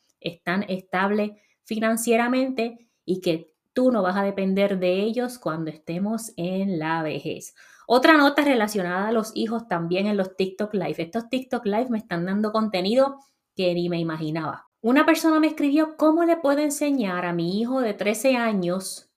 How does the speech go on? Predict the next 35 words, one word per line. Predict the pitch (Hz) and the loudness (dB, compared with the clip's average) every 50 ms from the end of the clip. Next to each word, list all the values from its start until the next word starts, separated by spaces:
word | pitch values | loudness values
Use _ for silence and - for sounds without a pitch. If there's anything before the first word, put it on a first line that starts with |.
| _ _ _ _ _ _ | _ _ _ _ _ _
co-, | - 220 220 - | -4 -4 -2 0
a | 202 202 202 | -2 -2 0
cómo | 208 208 220 240 254 | 0 0 0 0 0
manejar | 240 214 190 175 175 175 175 165 160 165 | 0 -2 -2 -2 -4 -4 -4 -4 -4 -6
su | 165 - 175 170 | -6 -4 -2 0
dinero?". | 170 180 165 135 123 - - _ _ _ _ _ _ | 0 0 -2 -4 -6 -10 -14 _ _ _ _ _ _
¿Ok? | - 175 170 - 214 269 302 302 - - _ _ - - - - - - _ _ - | -18 -16 -8 -4 -4 -4 -4 -6 -10 -20 _ _ -20 -20 -20 -20 -20 -20 _ _ -2
Y | 220 226 | 0 2
me | 220 208 208 | 4 4 4
lo | 214 | 2
escribió | 208 214 - 233 220 208 220 247 294 285 | 2 2 2 2 4 4 4 2 2 4
con | - 320 311 285 | 2 2 4 4
una | 277 277 277 294 294 277 - | 4 4 4 2 2 2 2
urgencia, | 254 254 233 233 214 233 269 277 269 262 - - 170 165 165 190 202 - - _ _ _ _ _ _ _ _ _ _ _ _ _ _ _ | 2 2 2 2 0 0 0 0 0 0 -2 0 2 2 2 0 -2 -8 -14 _ _ _ _ _ _ _ _ _ _ _ _ _ _ _
ah, | - 190 190 190 185 180 180 175 175 175 170 - _ _ | -8 -6 -4 -4 -4 -4 -6 -6 -8 -8 -10 -14 _ _
que | - 233 220 | 2 2 4
yo | 196 202 208 | 4 4 4
le | 226 226 | 4 2
pregunté | 247 240 247 262 247 247 240 240 233 | 2 2 2 2 2 2 0 0 0
para | 240 233 233 240 | 2 0 0 0
atrás, | 233 226 185 165 208 226 - - - - _ _ _ _ _ _ _ _ | 0 0 0 0 -2 -4 -8 -12 -14 -16 _ _ _ _ _ _ _ _
"¿Cómo | - - 226 220 226 247 262 277 | 0 2 2 4 4 4 4 4
un | 262 240 | 4 2
niño | 226 226 233 247 247 | 2 0 0 0 -2
de | 247 240 | -2 -2
trece | 208 196 196 - 226 | -4 -4 -2 -2 -2
años | 208 202 214 226 247 233 | -2 0 0 -2 -2 -2
genera | 247 214 196 180 190 190 | -2 -2 -2 0 -2 -2
tanto | 190 190 196 196 190 202 | 0 0 0 0 0 0
dinero | 196 196 185 190 233 - 320 302 | 0 0 0 0 0 0 -2 -2
que | 170 | -2
te | 170 - 156 | -4 -4 -6
causa | - 151 156 156 - 196 185 | -4 -6 -6 -4 -4 -6 -4
tanta | 185 175 165 175 175 175 185 175 | -2 -2 -4 -4 -4 -2 0 0
urgencia?". | 180 185 202 226 285 277 - - - - | 0 2 0 0 0 -2 -4 -6 -8 -10